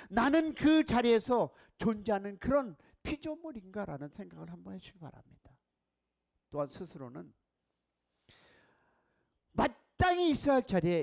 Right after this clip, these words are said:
있지 아니한 상태입니다. 그러므로 회개란 간단합니다. 자기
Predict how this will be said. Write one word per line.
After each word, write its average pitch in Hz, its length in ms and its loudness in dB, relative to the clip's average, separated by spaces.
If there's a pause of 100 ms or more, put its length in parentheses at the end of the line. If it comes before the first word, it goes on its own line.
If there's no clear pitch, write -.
있지 175 380 -12
아니한 170 320 -8
상태입니다. - 640 -16 (2250)
그러므로 139 400 -8
회개란 123 480 -12 (1400)
간단합니다. - 760 -14 (1300)
자기 175 540 -10